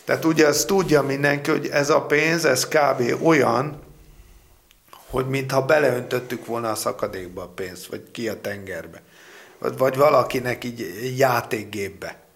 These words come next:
Tehát kb. olyan ez a támogatás. Ebb-, ebből semmi. Ez oda fog menni Ukrajnába, és majd el fog menni azok között, akik ezt valamire akarják használni.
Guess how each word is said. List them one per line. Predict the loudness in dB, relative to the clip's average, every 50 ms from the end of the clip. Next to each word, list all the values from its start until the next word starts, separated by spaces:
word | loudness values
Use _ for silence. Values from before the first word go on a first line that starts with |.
| _ _ _
Tehát | -4 -2 -2 -2 0
kb. | 2 2 2 2 2
olyan | 2 0 2 0 -2 -2 -4
ez | -6 -6 -6
a | -8 -6 -4
támogatás. | -4 -6 -6 -6 -10 -12 -10 -10 -10 -10 -8 -10 -8 -8 -8 -8
Ebb-, | -8 -6 -4 -4
ebből | -4 -2 -2 2 2 4
semmi. | 4 4 4 4 4 4 2 0 -4 -8 -10 -14 -16 -16 -12 -6
Ez | -2 -2 -2 -2 -2 0
oda | 2 4 6 6 6 4
fog | 4 2 0 0 0
menni | 0 -4 -2 -2 -2
Ukrajnába, | -2 -2 -2 0 0 0 0 0 0 0 0 0 0 -2 -4 -4
és | -4 -4 -6 -6
majd | -6 -6 -6 -4 -2 2
el | 2 4 4 2
fog | 0 -2 -4 -4 -4
menni | -4 -4 -4 -2 0
azok | 0 2 2 0 -2 -4 -4
között, | -4 -4 -2 -2 -2 -4 -4 -4 -6
akik | -6 -6 -6 -6 -6 -4
ezt | -6 -6 -6 -4
valamire | -4 -4 -4 -4 -6 -8 -8 -4 -2
akarják | -2 -2 -2 -4 -6 -8 -6 -8 -8 -8 -8
használni. | -8 -6 -6 -6 -8 -10 -12 -14 -14 -16 -18